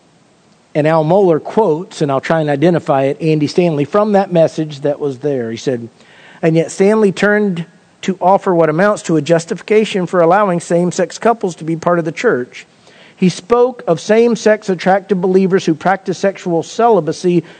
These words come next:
but then said," and this is the quote from Andy Stanley, "But for many," and again, he's talking about people who have same-sex attraction, homosexual desires. He says, quote,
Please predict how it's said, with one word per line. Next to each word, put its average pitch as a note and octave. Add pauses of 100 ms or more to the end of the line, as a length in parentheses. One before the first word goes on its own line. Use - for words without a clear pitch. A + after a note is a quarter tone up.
(140)
but F#3+
then B3+
said," E3
and D#3+
this E3+
is F#3
the D#3+
quote E3+
from D3+
Andy D3
Stanley, A#2+ (1300)
"But C#3+
for D4
many," F#3+ (680)
and E3
again, D#3+
he's C#3
talking D#3
about C3+ (420)
people F3+
who C#3+
have C3+
same-sex F3
attraction, C3+
homosexual D#3
desires. B2+ (300)
He F3+
says, E3 (120)
quote, F#3